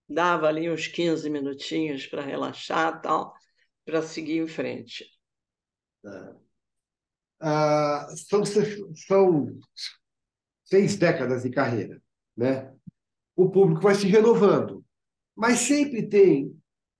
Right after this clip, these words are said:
Speaker 2: dois personagens ou três e que o público, principalmente do audiovisual, principalmente de T V,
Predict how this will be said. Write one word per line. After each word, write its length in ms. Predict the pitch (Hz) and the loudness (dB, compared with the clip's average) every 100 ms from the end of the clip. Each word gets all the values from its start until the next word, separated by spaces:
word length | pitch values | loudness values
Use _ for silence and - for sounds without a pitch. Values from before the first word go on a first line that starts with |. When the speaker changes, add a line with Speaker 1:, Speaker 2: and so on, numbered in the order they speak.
| _ _ _ _ _ _ | _ _ _ _ _ _
Speaker 2:
dois 460 | 156 262 285 254 - | -6 0 4 4 2
personagens 1000 | 208 180 160 151 185 180 165 135 147 135 | 2 2 2 2 2 2 0 0 -2 -2
ou 140 | 135 | -2
três 580 | 170 180 165 - - _ _ _ _ | 4 6 4 0 -10 _ _ _ _
e 120 | 190 190 | -8 -4
que 120 | 233 | -2
o 160 | 165 | -2
público, 400 | 185 226 170 151 | 0 0 0 0
principalmente 460 | - 196 208 226 185 | -6 0 2 2 0
do 180 | 170 180 | 2 4
audiovisual, 600 | 170 165 143 131 143 156 | 4 0 -4 -2 2 2
principalmente 340 | 151 160 180 | 2 2 2
de 80 | 170 | 2
T 140 | 139 131 | 0 0
V, 360 | 165 147 - | 2 0 -4